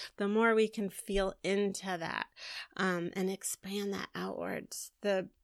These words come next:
the better we'll feel. And it can feel esoteric to say that, like, "Oh, just expand into it." But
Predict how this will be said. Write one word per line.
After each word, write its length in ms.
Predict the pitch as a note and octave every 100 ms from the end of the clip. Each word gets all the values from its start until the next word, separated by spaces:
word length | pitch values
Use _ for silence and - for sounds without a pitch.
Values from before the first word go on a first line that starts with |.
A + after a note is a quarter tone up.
| _ -
the 180 | F3+ F#3+
better 340 | F3 F3 F3
we'll 180 | E3 E3
feel. 400 | E3 - F3+ E3+ -
And 180 | G#3 F#3 - - - _ _ _
it 200 | A3+ A3
can 180 | A3 A3+
feel 300 | G#3 A#3+ G#3+
esoteric 640 | G3+ F3 F#3 F3 F#3 F3
to 100 | -
say 300 | E3+ - E3+
that, 280 | E3 E3 E3+ G3
like, 180 | F#3+ C4+
"Oh, 120 | C4+
just 260 | D#4+ D4+ -
expand 540 | D4 - A3+ G#3+ G#3
into 260 | G3 G3 F#3+
it." 120 | -
But 200 | G3+ -